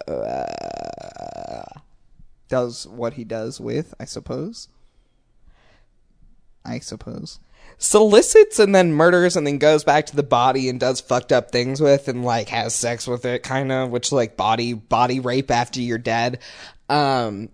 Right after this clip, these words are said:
Speaker 1: and then, and then dumps them.
Speaker 2: Yeah.
Speaker 1: Or buries them. Or leaves them there.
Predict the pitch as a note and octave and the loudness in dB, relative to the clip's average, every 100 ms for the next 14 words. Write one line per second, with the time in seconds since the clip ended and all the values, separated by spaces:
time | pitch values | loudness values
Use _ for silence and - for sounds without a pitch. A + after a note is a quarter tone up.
0 | - D3 C#3 C3+ B2+ B2 - C3 B2+ A#2 | -4 -2 0 0 0 -4 -4 -2 -2 -4
1 | - D#2+ - - - _ _ _ - C#3+ | -6 -10 -8 -10 -10 _ _ _ -14 -6
2 | C3 A#2 D#3 D#3 D#3 B2+ A#2 - - - | -4 4 8 8 6 2 2 -6 -8 -6
3 | - F3 E3 F#3 F3 G3 G3 C4+ C#3 C3 | 2 2 4 0 2 2 4 2 0 -6